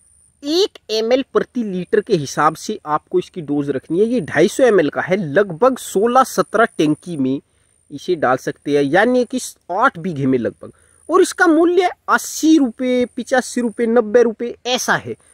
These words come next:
बाजार में आपको सौ रुपये की भी दे सकते हैं। मैंने इसे ऑनलाइन मंगाई थी।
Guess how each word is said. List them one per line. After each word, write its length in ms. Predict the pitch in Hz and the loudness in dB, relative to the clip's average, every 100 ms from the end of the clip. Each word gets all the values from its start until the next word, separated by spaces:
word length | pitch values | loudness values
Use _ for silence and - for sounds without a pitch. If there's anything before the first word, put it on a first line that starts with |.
| _ _ _ | _ _ _
बाजार 420 | 143 226 220 302 349 | -6 -2 2 4 4
में 80 | |
आपको 240 | 349 - 339 | 0 -2 -10
सौ 240 | - 294 | 0 4
रुपये 220 | 294 254 | 4 2
की 140 | 262 247 | -4 -2
भी 100 | 240 | 0
दे 120 | 175 | 0
सकते 340 | - - - 185 | -2 -10 -8 -8
हैं। 160 | 254 _ _ _ _ | -8 _ _ _ _
मैंने 320 | 147 170 220 226 | 0 2 4 2
इसे 160 | - | 2
ऑनलाइन 380 | 156 147 147 175 | 2 2 2 2
मंगाई 280 | 196 185 190 | 2 2 0
थी। 180 | - 233 | -2 -16